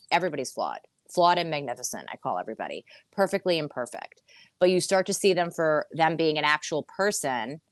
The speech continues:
and you're not intoxicated by chemicals at this point. And so you see that clearly. And so that stage is really important because that's where a lot of ruptures happen. And so to have proper rupture and resolve and rupture and repair in those stages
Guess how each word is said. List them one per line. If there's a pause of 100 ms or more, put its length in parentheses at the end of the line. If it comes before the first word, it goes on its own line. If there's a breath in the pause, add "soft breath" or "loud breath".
(100)
and
you're
not
intoxicated
by
chemicals
at
this
point. (440 loud breath)
And
so
you
see
that
clearly.
And
so
that
stage
is
really
important (220)
because
that's
where
a
lot
of
ruptures
happen. (460 soft breath)
And
so
to
have
proper
rupture
and
resolve
and
rupture
and
repair
in
those
stages